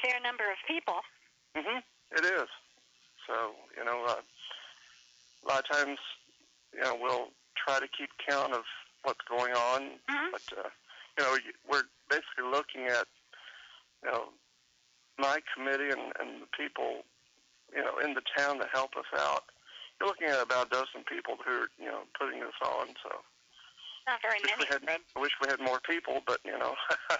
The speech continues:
Speaker 1: There's not a lot of people for a project this size.
Speaker 2: Yeah, it is. It is. We've got some good, we've got some very good people who, you know, help us out,
Speaker 1: Yeah.
Speaker 2: so.
Speaker 1: Yes.
Speaker 2: But it's a, it's a labor of love, like most things.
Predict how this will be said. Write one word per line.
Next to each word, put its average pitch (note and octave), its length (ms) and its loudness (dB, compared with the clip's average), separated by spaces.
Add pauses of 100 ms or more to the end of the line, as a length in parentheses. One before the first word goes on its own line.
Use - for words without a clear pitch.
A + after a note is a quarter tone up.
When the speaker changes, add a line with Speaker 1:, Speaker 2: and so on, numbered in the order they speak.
(540)
Speaker 1:
There's B3 200 0 (360)
not A#3+ 160 2
a - 20 2
lot G3 160 2
of F#3 100 -4
people A#3+ 300 0
for E3 140 0
a D#3+ 100 -2
project G3+ 400 0
this F3 240 -2
size. G3+ 400 0 (540)
Speaker 2:
Yeah, A#2+ 260 2
it C3 160 4
is. C3 280 4 (260)
It - 100 -4
is. - 140 -4 (100)
We've B2+ 140 -4
got C3 160 4 (100)
some C3+ 80 -8
good, C3 220 2 (400)
we've B2 160 -8
got C3+ 180 -2
some - 160 -12
very C3 220 2
good B2 160 -4
people B2 340 -6
who, B2 240 -2 (160)
you - 80 -12
know, A1+ 240 -4
help - 240 0
us - 80 -10 (140)
out, - 180 0 (140)
Speaker 1:
Yeah. A#3+ 160 0
Speaker 2:
so. - 500 -10 (300)
Speaker 1:
Yes. F#4 120 0 (160)
Speaker 2:
But F#3+ 140 2
it's - 160 -4
a, D#3 60 2 (240)
it's G#3 100 0
a G3 80 4
labor E3+ 320 6
of C3+ 60 -10
love, C3 320 6
like C3+ 100 4 (160)
most B2+ 220 0 (180)
things. A#2 320 0